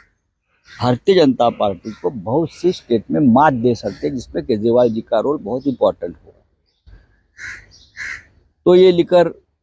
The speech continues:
घोटाला, ये घोटाला, वो घोटाला, जो घोटाला अब तक सिर्फ कागज़ पे है, कोई एविडेंस नहीं है, एक पैसा किसी के खाते में नहीं गया है,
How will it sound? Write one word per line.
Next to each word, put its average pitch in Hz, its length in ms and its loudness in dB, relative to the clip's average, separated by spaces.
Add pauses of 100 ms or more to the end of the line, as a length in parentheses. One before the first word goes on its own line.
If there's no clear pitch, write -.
(160)
घोटाला, 143 500 0 (280)
ये 151 180 0
घोटाला, 131 520 0
वो 143 220 0
घोटाला, 131 360 2
जो 156 160 2
घोटाला 120 480 2 (1900)
अब 160 160 0 (100)
तक 214 140 2 (240)
सिर्फ 196 260 -4
कागज़ 175 400 2
पे 151 100 0
है, 110 200 -8 (180)
कोई 160 220 -2
एविडेंस 180 380 2
नहीं 135 180 0
है, 90 260 -14 (1800)
एक 202 140 4 (100)
पैसा 180 300 2
किसी 175 300 -6
के 185 120 -4
खाते 147 340 -4
में 165 140 0
नहीं 135 200 2
गया 104 240 -2
है, 87 220 -14